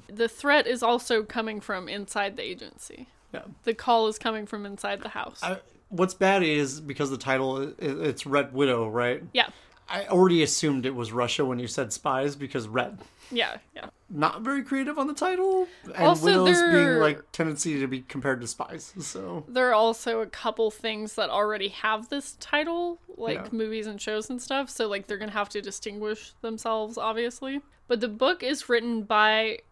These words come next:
Speaker 1: author and former N S A slash C I A senior intelligence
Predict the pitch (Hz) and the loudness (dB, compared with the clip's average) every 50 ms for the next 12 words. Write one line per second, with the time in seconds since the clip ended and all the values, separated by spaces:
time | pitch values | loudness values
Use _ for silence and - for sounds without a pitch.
0 | _ _ _ _ - 233 269 262 - 339 330 330 285 - - 226 226 226 220 - | _ _ _ _ 4 4 4 4 2 2 2 2 2 2 2 2 2 2 0 -2
1 | - - - - - - - - 285 302 320 339 349 359 359 349 320 254 - - | -6 -10 -14 -20 -20 -12 -6 0 2 2 2 4 2 4 4 4 4 2 2 0
2 | 226 269 285 339 330 - - - 262 254 269 262 - - - 233 233 220 226 233 | 0 2 2 2 2 2 2 2 4 4 2 0 -4 -4 0 2 4 4 4 2
3 | - - - - 247 - - - - 269 269 311 311 302 285 254 240 240 240 240 | -2 -8 -16 -16 -14 -14 -12 -8 -4 -2 2 2 4 4 4 4 4 4 2 0
4 | 233 - - 254 247 254 285 294 262 226 220 - - 226 233 240 226 - 202 202 | -4 -6 -4 -4 -2 -2 -2 -2 -2 -4 -4 -4 -4 -2 -2 -2 -4 -6 -8 -10
5 | 190 | -12